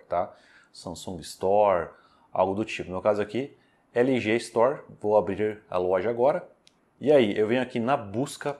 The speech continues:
pesquisar e vou digitar Pluto, tá? Nem precisa digitar, ah, Pluto T V, só Pluto já é o suficiente. Dá ali um buscar e tá aqui o aplicativo Pluto T V. Manda abrir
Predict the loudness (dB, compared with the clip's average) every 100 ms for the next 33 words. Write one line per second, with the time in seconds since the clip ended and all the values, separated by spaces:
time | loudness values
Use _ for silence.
0 | _ -6 -6 -6 -6 4 4 4 0 -16
1 | _ _ _ -8 -4 0 0 0 -6 -4
2 | 2 2 2 -6 _ _ _ _ -2 0
3 | -2 -6 -16 -6 -2 -2 -4 -8 -6 -4
4 | -6 -8 -4 -4 -2 -6 0 2 2 -4
5 | -14 _ _ _ -6 -6 -6 -6 -6 -6
6 | -6 -4 -4 -6 -10 -8 -4 -4 -6 -10
7 | -10 -12 -20 _ _ _ _ -20 -2 2
8 | 4 4 0 -4 _ -16 -12 -14 -12 -10
9 | -8 -10 -4 -2 -2 -4 -12 -10 -8 -2
10 | 2 2 0 -12 _ _ _ -2 2 2
11 | 2 -2 0 0 0 0 -4 -2 -6 -10
12 | _ _ -4 -4 -4 -8 -4 -2 0 -2
13 | -4 -8 _ -14 -8 -4 0 2 4 2
14 | 2 -2